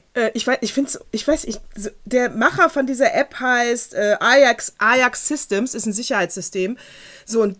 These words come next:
die, äh, die, die, die kannst du dir runterladen, dann wirst du mit Luke Skywalkers Stimme vor dem Luftangriff gewarnt und auch, damit das Ganze ja positiv aufgelöst wird,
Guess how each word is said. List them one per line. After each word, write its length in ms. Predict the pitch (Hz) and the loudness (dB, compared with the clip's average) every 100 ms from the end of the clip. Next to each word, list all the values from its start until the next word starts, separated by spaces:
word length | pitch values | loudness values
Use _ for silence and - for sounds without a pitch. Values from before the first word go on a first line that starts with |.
| - | -4
die, 220 | 233 226 | -2 0
äh, 280 | 208 202 196 | 4 4 2
die, 200 | 202 190 | -2 -4
die, 160 | 208 | -6
die 80 | 202 | -4
kannst 240 | 214 262 226 | -2 -2 0
du 20 | |
dir 80 | 226 | 2
runterladen, 500 | 285 359 285 269 233 | 2 4 4 4 2
dann 120 | 226 | -2
wirst 220 | 247 - | -2 -2
du 40 | 233 | -4
mit 160 | 202 | -4
Luke 280 | 214 339 - | 0 -2 -2
Skywalkers 720 | - 302 285 277 277 277 247 | -6 0 2 2 0 -2 -6
Stimme 320 | - 262 247 | -6 -2 -2
vor 240 | 233 - 226 | -4 -6 -4
dem 160 | 208 | -4
Luftangriff 560 | 214 311 214 269 247 226 | -4 -4 -2 -2 -2 -6
gewarnt 440 | 220 196 208 208 - | -6 0 0 0 -2
und 320 | - 466 - | 0 0 0
auch, 260 | 294 320 311 | 2 2 0
damit 280 | 277 247 240 | -2 -2 -4
das 160 | 196 | -4
Ganze 300 | 214 214 220 | -4 -4 -2
ja 100 | 185 | -2
positiv 640 | 185 - 349 440 381 320 302 | -2 -4 -4 -2 -4 -4 -4
aufgelöst 640 | 240 247 - 214 214 208 | -4 -4 -4 -4 -4 -4
wird, 200 | 196 196 | -6 -6